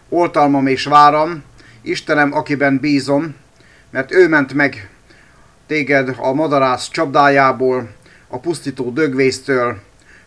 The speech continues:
tollaival betakar téged, szárnyai alatt oltalmat találsz,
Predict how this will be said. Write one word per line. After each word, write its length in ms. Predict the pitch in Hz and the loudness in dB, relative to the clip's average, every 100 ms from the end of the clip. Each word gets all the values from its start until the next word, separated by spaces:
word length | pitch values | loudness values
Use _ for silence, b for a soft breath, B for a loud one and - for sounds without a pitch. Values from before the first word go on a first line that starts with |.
| _ | _
tollaival 600 | 180 165 151 143 135 131 | 0 2 2 2 2 0
betakar 560 | 156 160 143 147 135 - | 0 -2 -2 0 0 0
téged, 600 | 135 127 127 117 110 - b b b | 0 0 -2 -4 -10 -16 b b b
szárnyai 640 | - - 156 147 139 135 131 | -12 -2 2 2 2 0 0
alatt 380 | 135 139 127 160 | -2 -2 -4 -4
oltalmat 600 | 156 143 143 127 131 127 | -2 0 0 -2 -4 -6
találsz, 680 | 139 127 117 113 - - | -4 0 0 0 -6 -16